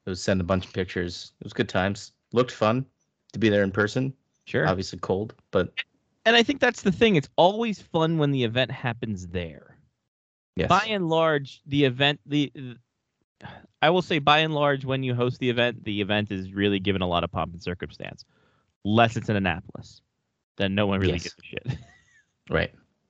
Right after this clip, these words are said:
Speaker 2: Um, like the one in, the one in Carolina is getting hyped up for the one that's happening in February between Caps and, uh, Hur-, Hurricanes,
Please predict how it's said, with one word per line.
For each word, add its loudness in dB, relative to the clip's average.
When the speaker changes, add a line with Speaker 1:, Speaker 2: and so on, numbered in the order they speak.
Speaker 2:
Um, 0
like 6
the 6
one 6
in, 0
the 4
one 4
in -2
Carolina 2
is -4
getting -6
hyped -6
up -8
for 0
the 0
one 2
that's -4
happening 0
in -4
February 0
between -8
Caps -6
and, -8
uh, 2
Hur-, 6
Hurricanes, -2